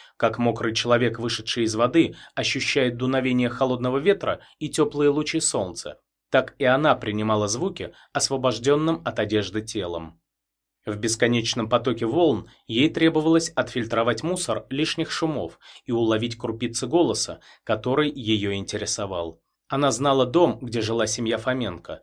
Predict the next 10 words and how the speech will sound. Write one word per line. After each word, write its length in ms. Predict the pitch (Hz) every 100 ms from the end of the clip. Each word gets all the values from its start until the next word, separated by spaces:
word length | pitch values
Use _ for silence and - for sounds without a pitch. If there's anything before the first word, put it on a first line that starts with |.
| - - _
Как 280 | 123 113 -
и 60 |
музыкальный 520 | 127 120 120 127 123 113
театр, 520 | 151 180 180 101 -
жилой 360 | 117 117 117 113
дом 160 | 143
располагался 760 | 160 - 165 165 165 165 165 170
в 80 | 170
центре 380 | 113 95 107
города, 560 | 110 104 90 85 85